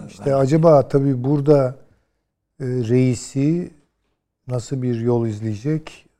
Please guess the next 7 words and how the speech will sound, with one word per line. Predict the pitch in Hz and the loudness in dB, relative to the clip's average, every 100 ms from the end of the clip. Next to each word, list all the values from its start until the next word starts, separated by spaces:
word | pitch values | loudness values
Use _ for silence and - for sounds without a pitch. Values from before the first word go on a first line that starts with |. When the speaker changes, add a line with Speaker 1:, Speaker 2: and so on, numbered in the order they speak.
| _ | _
Speaker 1:
Hatemi'ye | _ - 113 - 127 120 123 123 | _ -6 -6 -2 -2 0 0 2
rağmen | 123 120 120 117 123 _ _ _ _ _ _ _ | 4 2 0 -4 -6 _ _ _ _ _ _ _
şeye, | - 120 117 113 110 113 107 - | -8 -4 -2 -4 -6 -10 -12 -8
e, | |
affedersiniz, | 135 117 113 110 104 - 113 101 - _ _ _ 131 | -6 -6 -6 -6 -8 -14 -18 -18 -20 _ _ _ -14
dini | 120 113 117 113 | -10 -8 -6 -6
liderleri | 113 120 113 113 113 113 | -4 -2 0 0 -2 -4